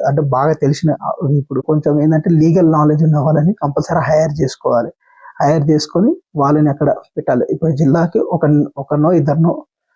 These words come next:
లాయర్లని, మంచి లాయర్లని తీసుకొని వచ్చి పెట్టి వాడు ఆ జిల్లాను చూసుకుంటూ ఉండాలి. నెక్స్ట్ అ-, అట్లా మొత్తం అన్ని జిల్లాలకు మనం పెట్టుకుంటే, ఆ, కంపల్సరీగా, ఆ, కొంచెం బెనిఫిట్ అయ్యే అవకాశం అనేది ఉంటది. ఇంకోటి ఏంటంటే మె-, మెయిన్‌గా గుర్తుపెట్టుకోవాల్సింది ఏంటంటే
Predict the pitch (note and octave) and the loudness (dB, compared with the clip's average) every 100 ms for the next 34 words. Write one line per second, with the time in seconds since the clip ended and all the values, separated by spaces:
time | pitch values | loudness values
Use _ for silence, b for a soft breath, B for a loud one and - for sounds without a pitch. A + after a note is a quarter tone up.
0 | _ D3 C#3+ C#3+ D#3+ D3+ D3 C3 D3 D#3+ | _ -4 0 2 2 2 2 2 2 2
1 | D3+ D3 D3 B2+ B2+ - C#3+ C#3 C#3+ C3+ | 2 2 2 0 -2 0 -2 -2 -6 -8
2 | - E4 - _ _ _ _ F#3+ F#3 G#3+ | -6 -6 -6 _ _ _ _ 0 2 2
3 | F3 F3 F3+ F#3+ F3 D#3+ - D#3 B2+ A2+ | 2 2 2 2 2 0 -4 -6 -6 -6
4 | G#2+ _ _ _ _ - D#3+ D#3+ - - | -10 _ _ _ _ -6 -4 -4 -4 -4
5 | - - - G#3 F3+ C4 G3 E3+ F#3 G3 | -4 -4 -2 0 0 2 0 2 2 2
6 | F#3+ F#3 F#3+ D#3+ C#3 C#3 - D#3 D3+ - | 2 2 0 0 0 -2 -4 -8 -6 -8
7 | - b b b b b - G#3 G3 F#3+ | -8 b b b b b -2 0 2 0
8 | F#3+ G3 G3 G#3 G#3 G#3+ A#3+ B3+ - G3 | 0 0 2 2 2 2 2 2 2 2
9 | F#3+ F3 F3 F#3 F3 F#3 E3 E3 - _ | 2 0 2 0 2 2 2 0 -6 _
10 | - E3+ F3 F#3 F3 F3+ E3 D#3 D#3 - | -8 0 0 0 0 0 2 2 0 0
11 | D3 E3 A3 D#3 D3 - - _ _ _ | 0 2 2 2 0 -4 -8 _ _ _
12 | _ - F#3+ A3+ A3+ A3 G#3 G3 G3 C4+ | _ -6 -2 0 2 2 2 2 0 0
13 | F#4 F#3 E3+ F3 E3+ E3+ G3 A3 G3+ A3 | 2 2 4 2 2 2 2 2 2 2
14 | D4+ - E3 G3 - F#3+ F3 F#3 E3 D3+ | 2 -2 -2 -2 0 0 0 2 2 2
15 | D#3+ G#3+ | 0 0